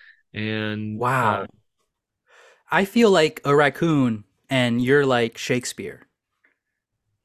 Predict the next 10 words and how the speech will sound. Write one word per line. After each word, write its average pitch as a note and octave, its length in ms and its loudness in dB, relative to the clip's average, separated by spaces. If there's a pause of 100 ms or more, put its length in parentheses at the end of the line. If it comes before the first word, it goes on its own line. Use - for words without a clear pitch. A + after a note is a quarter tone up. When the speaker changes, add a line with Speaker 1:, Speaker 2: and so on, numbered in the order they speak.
(140)
Speaker 2:
That's - 160 0
kinda F#3 160 4
how C3+ 160 6
I A#2+ 140 4
feel. G2+ 400 -8 (640)
But C#3+ 420 2
I, F#3 240 6
I, E3+ 220 4
I E3 60 2
think, - 460 2